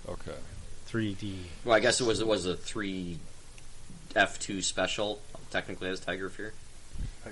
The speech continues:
Speaker 4: technically,
Speaker 2: Really?
Speaker 4: yeah.
Speaker 3: Yeah. It
Speaker 2: There's,
Speaker 3: was the
Speaker 2: there's a
Speaker 3: first
Speaker 2: three
Speaker 3: one.
Speaker 2: that has it?
Speaker 4: No, that's a
Speaker 2: I thought it
Speaker 4: Panzer
Speaker 2: was the
Speaker 4: four F two special.
Speaker 3: That, okay, that's what it was. Yeah, 'cause there are Panzer four models that don't, don't have the Tiger Fear yet.
Speaker 2: Right.
Speaker 4: Yep. There are
Speaker 1: It's
Speaker 4: no Panzer threes that get Tiger Fear.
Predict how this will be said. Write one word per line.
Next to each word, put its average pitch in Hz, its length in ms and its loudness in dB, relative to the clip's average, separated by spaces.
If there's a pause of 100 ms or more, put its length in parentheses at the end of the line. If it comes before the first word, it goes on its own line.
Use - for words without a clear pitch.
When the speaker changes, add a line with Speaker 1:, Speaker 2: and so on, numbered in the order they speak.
(100)
Speaker 4:
technically, 117 420 0
Speaker 2:
Really? 190 120 6
Speaker 4:
yeah. 98 120 -2 (340)
Speaker 3:
Yeah. - 160 -4
It - 40 -6 (640)
Speaker 2:
There's, 85 140 6
Speaker 3:
was - 60 0
the - 60 -2
Speaker 2:
there's - 80 -4
a 87 240 4
Speaker 3:
first - 140 2
Speaker 2:
three 82 100 -4
Speaker 3:
one. 78 140 2
Speaker 2:
that 110 80 2
has 92 240 -2
it? 135 120 -4 (520)
Speaker 4:
No, 127 200 6
that's 127 180 6
a 147 40 8
Speaker 2:
I - 40 8
thought 143 80 4
it 139 40 8
Speaker 4:
Panzer 135 40 8
Speaker 2:
was 104 100 4
the 113 80 2
Speaker 4:
four 101 360 0
F 87 200 -6
two 95 80 -6
special. 87 360 -8 (320)
Speaker 3:
That, 87 180 6
okay, 78 200 4
that's - 140 2
what - 120 -2
it - 40 -6
was. - 180 -2 (420)
Yeah, 117 100 8
'cause 107 160 2
there 139 100 8
are 127 80 8
Panzer 92 260 4
four 87 180 0
models 73 260 0
that 65 100 -8
don't, - 260 -8
don't 78 120 0
have 69 100 -4
the 62 80 -8
Tiger 62 300 -6
Fear - 280 -8
yet. - 140 -8 (760)
Speaker 2:
Right. 98 200 -2 (120)
Speaker 4:
Yep. 104 140 -6 (440)
There 120 100 6
are 117 60 10
Speaker 1:
It's 120 80 8
Speaker 4:
no 151 100 10
Panzer 143 380 8
threes 120 260 4
that 107 60 2
get 101 120 2
Tiger - 240 -2
Fear. 82 160 -6